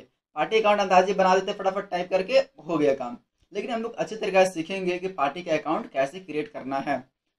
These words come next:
Party कितने तरह के होते हैं और party account कैसे create करेंगे,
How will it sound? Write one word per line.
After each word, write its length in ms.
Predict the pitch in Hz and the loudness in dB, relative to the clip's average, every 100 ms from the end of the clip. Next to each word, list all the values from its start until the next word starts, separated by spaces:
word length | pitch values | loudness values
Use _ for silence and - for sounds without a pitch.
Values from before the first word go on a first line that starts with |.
| _ | _
Party 240 | - 147 165 | -6 -4 -6
कितने 340 | 160 147 170 | -12 -16 -12
तरह 160 | - 156 | -2 -2
के 120 | 147 | 0
होते 320 | 156 151 156 | -4 -2 0
हैं 220 | 147 143 139 _ _ _ | 2 0 -4 _ _ _
और 200 | 143 151 - | 0 2 2
party 280 | 151 165 160 | 0 0 2
account 260 | 160 160 | 2 2
कैसे 240 | 160 160 170 | 0 -2 -6
create 300 | 165 170 - | -6 -6 2
करेंगे, 400 | 156 156 147 | 4 4 4